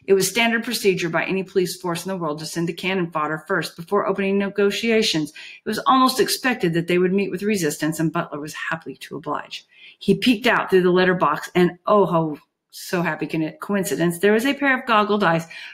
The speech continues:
peeking right back at him. It was just fortuitous to pass up. "Bedtime," said Butler, heaving the door with a mighty shoulder. The fairy flew several feet before alighting in the shrubbery. Juliet would be devastated. She loved rhododendrons.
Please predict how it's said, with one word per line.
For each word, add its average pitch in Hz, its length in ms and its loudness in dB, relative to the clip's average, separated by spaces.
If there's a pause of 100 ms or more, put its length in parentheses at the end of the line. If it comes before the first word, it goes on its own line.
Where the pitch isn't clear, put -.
(300)
peeking 254 380 2
right 202 200 2
back 175 320 0
at 170 180 -4
him. - 180 -10 (320)
It 240 80 -2
was 254 120 -2
just - 280 4
fortuitous 170 560 -2
to - 80 -16
pass - 320 -6
up. - 260 -6 (540)
"Bedtime," 190 460 4
said 170 200 0
Butler, 175 300 0
heaving 202 320 0
the 208 80 -2
door 180 200 0
with 175 120 -4
a 170 40 -2
mighty 170 280 0
shoulder. 151 480 -6 (200)
The 151 60 -14
fairy 220 280 4
flew 214 200 2
several 214 380 2
feet 170 220 0
before 165 260 -4
alighting 175 400 2
in 180 100 0
the 190 60 -2
shrubbery. 156 480 -4 (300)
Juliet 190 400 6
would 160 100 -2
be 170 100 0
devastated. 160 680 -4
She - 160 -4
loved 220 420 -8
rhododendrons. 160 840 -4